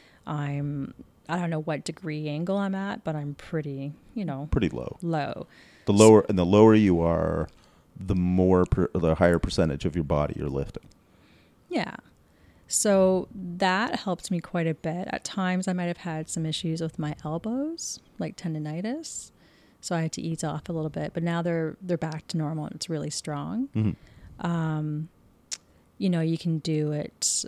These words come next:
Speaker 1: Um, I think you can change your grip placement to make things harder.
Speaker 2: Yep.
Speaker 1: Right.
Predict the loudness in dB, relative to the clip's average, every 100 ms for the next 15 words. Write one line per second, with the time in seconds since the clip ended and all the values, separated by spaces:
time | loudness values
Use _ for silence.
0 | -6 -8 -6 -8 -8 -10 -14 -12 -8 -6
1 | -6 -6 -6 -6 -6 -6 -8 -8 -8 -8
2 | -8 -6 -6 -6 -6 -8 -14 -16 _ _
3 | _ _ _ _ -8 -6 -4 -4 -6 -4
4 | -4 -2 -4 -4 -4 -4 -6 -6 -4 -2
5 | -4